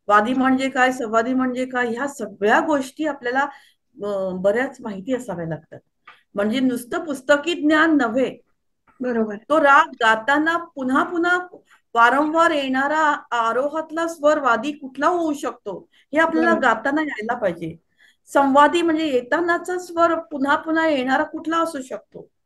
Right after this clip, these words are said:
Speaker 2: बरोबर.
Speaker 1: हे सगळं जेव्हा आपल्याला, अ,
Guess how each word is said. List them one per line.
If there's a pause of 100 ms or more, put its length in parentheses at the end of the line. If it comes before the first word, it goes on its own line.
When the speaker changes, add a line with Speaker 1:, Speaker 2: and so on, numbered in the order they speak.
(400)
Speaker 2:
बरोबर.
Speaker 1:
हे
सगळं
जेव्हा
आपल्याला,
अ,